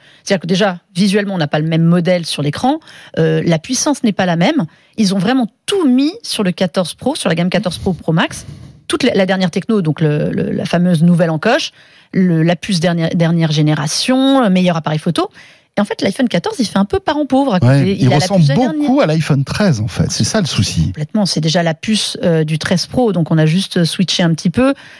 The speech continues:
Speaker 1: L'appareil photo, alors, il est un petit peu mieux. Ils ont un petit peu changé du logiciel, mais
Speaker 2: Oui, mais on n'a pas, on n'a pas le quarante-huit mégapixels du Pro
Speaker 1: Exactement.
Speaker 2: Max,
Speaker 1: Mais oui.
Speaker 2: enfin, du Pro et du Pro Max.
Speaker 1: Voilà. Et en fait, ils ont fait de, <clears throat> à minima.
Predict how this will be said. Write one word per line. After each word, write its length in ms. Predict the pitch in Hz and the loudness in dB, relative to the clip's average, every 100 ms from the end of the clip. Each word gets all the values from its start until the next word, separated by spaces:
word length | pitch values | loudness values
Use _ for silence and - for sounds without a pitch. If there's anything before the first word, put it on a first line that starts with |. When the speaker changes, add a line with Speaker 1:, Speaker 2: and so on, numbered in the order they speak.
| - | -4
Speaker 1:
L'appareil 320 | 170 156 190 | -2 0 -2
photo, 300 | 190 214 240 | 0 0 0
alors, 120 | 185 | 0
il 120 | 165 170 | 0 0
est 20 | |
un 140 | 180 | -2
petit 200 | 175 - | -4 -10
peu 160 | 202 240 | -2 0
mieux. 360 | 240 269 277 269 | 2 2 2 2
Ils 140 | 196 | 0
ont 40 | |
un 60 | 190 | -2
petit 160 | 185 190 | -2 -6
peu 120 | 196 | -6
changé 340 | - 202 202 | -2 0 2
du 100 | 185 | 2
logiciel, 500 | 202 202 240 - 294 | 2 0 -2 -2 0
mais 140 | 233 175 - - - | 0 -2 -10 -10 0
Speaker 2:
Oui, 80 | 185 | 2
mais 60 | |
on 80 | 160 | 4
n'a 120 | 135 | 2
pas, 160 | 127 170 | 2 0
on 80 | 139 | 2
n'a 100 | 135 | 0
pas 120 | 123 | 2
le 80 | 151 | 0
quarante-huit 340 | 117 117 110 117 | 0 0 0 0
mégapixels 540 | 101 98 104 - 113 | 2 0 -2 0 0
du 120 | 101 | 0
Pro 220 | 208 196 226 | 0 0 0
Speaker 1:
Exactement. 420 | 170 160 175 208 | -2 0 2 2
Speaker 2:
Max, 340 | 427 381 - | 0 -6 -4
Speaker 1:
Mais 60 | 165 | -2
oui. 60 | 202 | 0
Speaker 2:
enfin, 140 | - | 0
du 100 | 98 | -2
Pro 160 | 90 110 | -2 -2
et 20 | |
du 80 | 87 | -2
Pro 160 | - | -2
Max. 340 | 98 117 - - | 0 0 -4 -2
Speaker 1:
Voilà. 260 | 214 233 - - | 0 -2 -4 -4
Et 60 | |
en 20 | |
fait, 300 | 214 427 - - - - | -4 -4 -8 -16 -14 -2
ils 120 | 214 | 0
ont 60 | 262 | 2
fait 160 | 330 | 2
de, 100 | 175 151 151 | 0 2 2
<clears throat> 140 | 117 | 2
à 60 | 208 | 0
minima. 520 | 226 302 269 185 143 | -2 0 2 0 -4